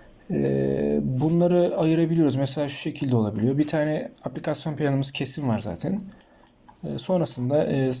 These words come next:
mesela X yönü donatı planı, Y yönü donatı planı,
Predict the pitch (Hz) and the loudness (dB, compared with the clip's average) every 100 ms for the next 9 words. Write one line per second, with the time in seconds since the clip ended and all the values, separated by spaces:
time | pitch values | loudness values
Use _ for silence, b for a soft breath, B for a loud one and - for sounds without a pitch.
0 | - - - - - 135 147 185 - - | -8 -14 -18 -8 -6 -4 -2 -2 -2 -2
1 | 151 127 120 110 113 113 107 117 160 - | 0 4 4 2 -2 -2 0 0 -2 -8
2 | - 139 151 156 139 113 107 98 - 107 | -2 2 2 2 2 2 2 -2 -6 -2
3 | 107 117 - | 0 0 -2